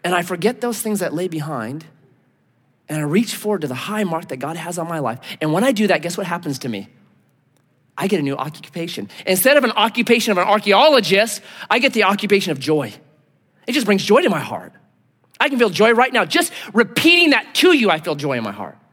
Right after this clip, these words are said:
Are you kidding me? God loves me? The bum that I know that I am?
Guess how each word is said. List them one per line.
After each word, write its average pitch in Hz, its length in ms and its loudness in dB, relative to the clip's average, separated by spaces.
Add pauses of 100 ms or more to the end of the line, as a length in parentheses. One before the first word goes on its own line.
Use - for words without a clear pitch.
(220)
Are 190 40 -6
you 285 80 0
kidding 349 500 2
me? 95 300 -8 (1300)
God 262 180 2
loves 269 340 4
me? 480 340 4 (1160)
The 220 100 2
bum 226 320 2
that 311 140 6
I 247 80 6
know 233 140 6
that 254 120 4
I 196 60 4
am? 233 400 2